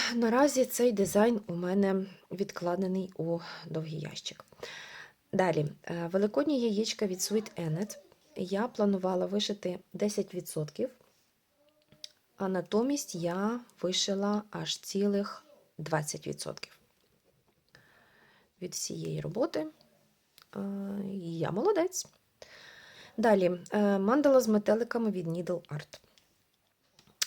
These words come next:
Е, я її не стартувала. Я також тут поставлю прочерк. Не стартувала, тому що, е,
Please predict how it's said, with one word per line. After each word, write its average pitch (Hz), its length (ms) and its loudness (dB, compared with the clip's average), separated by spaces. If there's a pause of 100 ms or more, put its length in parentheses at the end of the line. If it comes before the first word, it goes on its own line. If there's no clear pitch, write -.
(120)
Е, 185 200 -2
я 240 220 8
її 208 260 6
не 226 160 6
стартувала. 180 720 0 (140)
Я 202 220 2
також 214 340 2
тут 240 200 -2
поставлю 190 460 0
прочерк. 156 540 -4 (600)
Не 240 100 2
стартувала, 214 680 2
тому 185 500 0
що, - 640 0 (120)
е, 180 760 -4